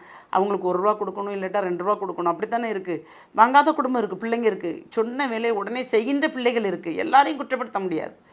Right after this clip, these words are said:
இல்லையா? அப்படித்தான் நம் நாடும் வீடுமே இருக்கிறது. வீடும் அப்படி இருக்கிறது, நாடும் அப்படி இருக்கிறது. அதில் நிறைவாக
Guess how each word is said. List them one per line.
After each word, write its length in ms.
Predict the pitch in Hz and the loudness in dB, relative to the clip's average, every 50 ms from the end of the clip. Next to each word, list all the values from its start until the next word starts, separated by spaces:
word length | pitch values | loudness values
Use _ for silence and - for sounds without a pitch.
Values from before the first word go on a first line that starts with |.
| - _ _ - | -20 _ _ -2
இல்லையா? 320 | 190 180 170 160 - 147 143 - - - - - - _ | 0 2 2 2 2 -2 -4 -6 -14 -20 -20 -20 -2 _
அப்படித்தான் 680 | - 180 - - - 277 269 - 185 214 190 190 220 302 311 - - - - - | 2 2 4 4 2 2 2 2 2 4 4 4 2 0 -4 -8 -12 -20 -4 2
நம் 200 | 233 208 208 202 | 4 4 4 6
நாடும் 520 | 196 190 185 196 226 240 233 262 254 240 208 | 6 6 8 8 8 8 6 4 0 -2 -2
வீடுமே 300 | 208 214 214 196 202 208 | -2 -2 -2 -2 -2 -2
இருக்கிறது. 380 | 220 226 196 165 151 165 156 156 | -2 -2 -4 -4 -4 -4 -4 -2
வீடும் 360 | 151 170 180 185 214 220 226 | -2 0 0 2 2 2 2
அப்படி 220 | 220 202 - 220 233 | 0 -2 -2 -2 -2
இருக்கிறது, 320 | 233 240 240 254 254 311 285 | -2 -2 -4 -6 -4 0 2
நாடும் 360 | 233 185 170 170 170 185 180 | 4 6 6 4 4 0 -2
அப்படி 240 | - - - - - | -4 -6 -6 -8 -12
இருக்கிறது. 380 | - 147 - 151 147 139 147 147 - - - - - - - | -12 -10 -8 -8 -8 -6 -8 -10 -12 -16 -20 -20 -20 -8 2
அதில் 320 | - 185 196 196 208 196 180 | 4 4 4 4 4 0 0
நிறைவாக 1000 | 175 175 180 196 208 220 220 226 226 226 233 240 254 262 - 240 185 151 - | 0 2 2 4 4 4 6 6 6 6 8 8 6 6 6 4 0 0 -2